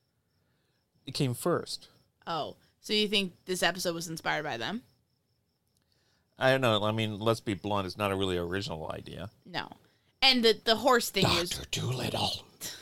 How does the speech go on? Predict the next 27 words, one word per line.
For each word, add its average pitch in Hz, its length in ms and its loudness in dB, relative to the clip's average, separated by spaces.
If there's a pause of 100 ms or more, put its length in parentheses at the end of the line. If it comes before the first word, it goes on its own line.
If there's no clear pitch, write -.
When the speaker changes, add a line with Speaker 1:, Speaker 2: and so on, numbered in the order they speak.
(1400)
Speaker 1:
It's 190 160 6
not 208 120 12
like 180 120 10
it 147 440 8
hadn't 143 180 6
been 123 160 -2
done 120 240 4
decades 110 480 4
before. 104 500 4 (300)
"You 185 440 2
lofting." 165 880 8 (1800)
Speaker 2:
You're 208 120 -4
just 190 200 -6
ha-, 175 200 4
you, 196 160 -4
you're 196 220 -4
just 180 140 -4
waiting 175 220 -2
for 170 100 -8
your 156 180 -4 (160)
gritty, 175 500 -2 (120)
grim 165 440 -6
Doctor 160 360 -2
Doolittle, 156 640 -8
uh, 120 160 -6
reboot. - 600 -4
<laughs> - 60 -20